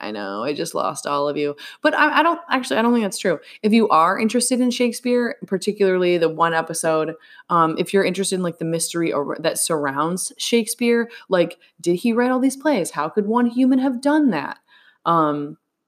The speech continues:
this podcast explores both of those, like, did Shakespeare write the play? Yes, he did. It's a hundred percent authentic. No way could he have done all of it. It examines both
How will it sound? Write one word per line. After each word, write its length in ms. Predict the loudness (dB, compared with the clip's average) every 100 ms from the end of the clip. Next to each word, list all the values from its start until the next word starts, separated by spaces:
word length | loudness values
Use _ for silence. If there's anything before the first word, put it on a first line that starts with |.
| -18
this 340 | -6 2 2 2
podcast 640 | 0 0 0 -4 -4 -4
explores 720 | -6 -6 -2 0 0 0 -4
both 420 | -2 2 2 2
of 80 | -2
those, 480 | 2 2 2 0 -2
like, 240 | -4 -6 _ _ _ _ 0
did 160 | 2
Shakespeare 380 | 2 0 0 0
write 140 | 0 0
the 60 |
play? 440 | -2 0 2 0 -2
Yes, 340 | 0 0 0
he 140 | -4 0
did. 300 | 2 4 0
It's 100 | -4
a 60 |
hundred 240 | -4 -4 -4
percent 280 | -6 -2
authentic. 600 | -2 -2 -4 -2 -6 -6 _ -6
No 560 | 0 2 4 4 4 2
way 480 | 4 4 4 4
could 180 | 2 -2
he 120 | 0
have 120 | -2 0
done 160 | 0
all 200 | 2 0
of 100 | 0
it. 180 | -2 -4 -12 -20 -4
It 100 | -2
examines 400 | 0 0 0 -4
both 460 | 0 4 4 2